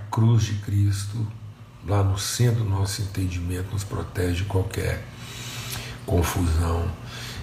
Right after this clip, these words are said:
de mente, de pensamento, de propósito. Nós não temos outro propósito na vida, a não ser revelar a Cristo.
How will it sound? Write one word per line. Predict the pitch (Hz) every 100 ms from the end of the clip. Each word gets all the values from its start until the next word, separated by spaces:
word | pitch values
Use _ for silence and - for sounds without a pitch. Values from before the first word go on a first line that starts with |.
| -
de | 78 92
mente, | 90 85 82 85 -
de | 95
pensamento, | 98 92 85 - 110 80 80 82
de | -
propósito. | - 95 - 92 87 87
Nós | 104
não | 101
temos | 98 92
outro | 87 -
propósito | - - 87 80 90
na |
vida, | 87 - 78 80 82
a | 95
não | 90
ser | - - 87 85 - - - - - -
revelar | 92 73 73 73
a |
Cristo. | - - - - -